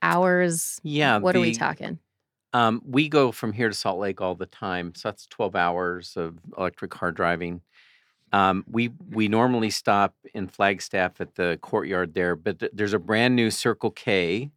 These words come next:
Speaker 2: to your point, um, Stephen. Um, there's a brand new Circle K when we came through this week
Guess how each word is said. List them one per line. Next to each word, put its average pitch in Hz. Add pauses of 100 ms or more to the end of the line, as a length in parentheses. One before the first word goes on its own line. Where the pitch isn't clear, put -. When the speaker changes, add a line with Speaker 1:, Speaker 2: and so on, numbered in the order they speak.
(360)
Speaker 2:
to 110
your 107
point, 90 (160)
um, 90
Stephen. 90 (720)
Um, 95
there's 98
a 98
brand 110
new 117
Circle 107
K 110
when 101
we 101
came 101
through 92
this 107
week 131